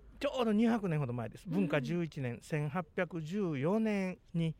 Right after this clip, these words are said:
Speaker 1: えー、伊能忠敬が日本のあの、海岸線の測量地図をするわけですけども、
Speaker 2: はい。
Speaker 1: その後、内陸部も調査に来ると。
Speaker 2: うん。
Speaker 1: で、篠山までやってきてるんですね。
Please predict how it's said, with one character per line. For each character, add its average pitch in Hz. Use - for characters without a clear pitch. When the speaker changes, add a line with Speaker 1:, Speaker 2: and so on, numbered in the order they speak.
Speaker 1:
え 123
ー、 147
伊 -
能 135
忠 165
敬 131
が 117
日 147
本 147
の 139
あ 117
の、 117
海 196
岸 190
線 170
の 160
測 240
量 226
地 196
図 135
を 113
す -
る 127
わ 107
け 117
で 123
す -
け 240
ど 262
も、 196
Speaker 2:
は -
い。 -
Speaker 1:
そ 262
の 233
後、 160
内 233
陸 247
部 190
も 120
調 110
査 110
に 135
来 -
る 247
と。 -
Speaker 2:
う -
ん。 247
Speaker 1:
で、 185
篠 190
山 196
ま 135
で 123
や 156
っ -
て 185
き 170
て 151
る 131
ん 104
で 98
す -
ね。 196